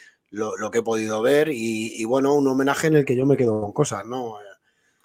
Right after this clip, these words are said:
Ha, ha estado Simeone a su lado, ha estado prácticamente toda la plantilla, hasta el presidente, Miguel Ángel Gil no ha podido ser porque estaba, estaba en Estados Unidos, pero, pero ha tenido felicitaciones de, de, incluso de Deschamps, incluso de,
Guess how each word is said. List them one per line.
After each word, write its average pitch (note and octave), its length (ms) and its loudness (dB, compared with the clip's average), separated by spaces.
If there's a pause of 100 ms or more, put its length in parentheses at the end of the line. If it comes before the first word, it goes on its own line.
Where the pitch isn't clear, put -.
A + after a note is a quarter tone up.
(240)
Ha, A2 400 -10
ha A2 40 -2
estado A#2 300 -2
Simeone B2+ 480 0
a B2 80 0
su G#2+ 160 -6
lado, C3 500 4
ha G#2+ 40 -2
estado G#2+ 400 -4
prácticamente G#2 580 -6
toda G#2+ 220 -4
la G2 100 -4
plantilla, A#2 500 -2
hasta G#2+ 200 -4
el G2 80 -12
presidente, A#2 640 -2
Miguel G#2+ 220 -8
Ángel G#2+ 200 -8
Gil A2+ 200 -10
no A2+ 80 -4
ha G2+ 80 -12
podido G#2 200 -12
ser A#2 320 -4
porque G#2 220 -16
estaba, G#2 440 -2 (560)
estaba A#2 220 -2
en A2+ 80 -2
Estados A2 400 -4
Unidos, B2+ 360 2
pero, G2+ 300 -10
pero F#2+ 160 -6
ha G2 80 -4
tenido A2 300 -2
felicitaciones A2 840 -2
de, G#2 400 -6
de, G2+ 380 -10
incluso A#2 400 -6
de G2 100 -2
Deschamps, C3 680 2
incluso G#2 460 -10
de, G#2 320 -8